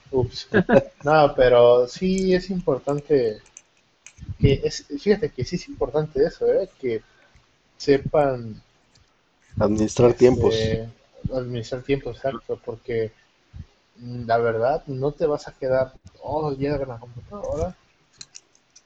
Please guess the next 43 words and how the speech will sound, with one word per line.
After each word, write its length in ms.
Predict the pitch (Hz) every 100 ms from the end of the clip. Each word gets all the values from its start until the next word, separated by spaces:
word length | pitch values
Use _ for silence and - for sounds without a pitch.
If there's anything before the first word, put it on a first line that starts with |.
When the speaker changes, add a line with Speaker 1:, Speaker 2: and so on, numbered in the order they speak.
| _ _ _ _ _ _
Speaker 1:
Que 80 | 135
a 20 |
veces 200 | 151 165
sí 80 | 180
lo 100 | 165
vas 100 | 160
a 20 |
hacer, 300 | 147 165 160
digo, 240 | 127 120 - - - _
pero 140 | - 117
tienes 220 | 139 143
que 100 | 160
valorar 300 | 131 123 131
con 160 | 139 131
quién 240 | 135 131
sí, 140 | -
con 180 | 139 131
quién 240 | 113 123 127
no. 160 | 147
O 160 | 139 120
sea, 180 | 123 113
necesitas 360 | 113 120 139 127
dormir, 480 | 117 113 135 156 160
necesitas 320 | 139 117 127
comer 300 | - 120 113
a 100 | 113
tus 200 | - -
horas 280 | 131 139 156 - - - - -
para 240 | 123 117
que 60 | -
ese 120 | 117
trabajo 580 | 117 127 127 131 - 135 _ _ _ - - 123
no 180 | 135 135
salga 340 | 139 131 127
más 260 | 123 127 -
caro 240 | 135 120
a 40 |
futuro, 500 | - _ - 143 135
¿verdad? 340 | 110 107 123 143
Digo, 180 | 120 107
tú 240 | - 123
te 320 | 120 127 113 113
chingas 600 | - 131 135 240 -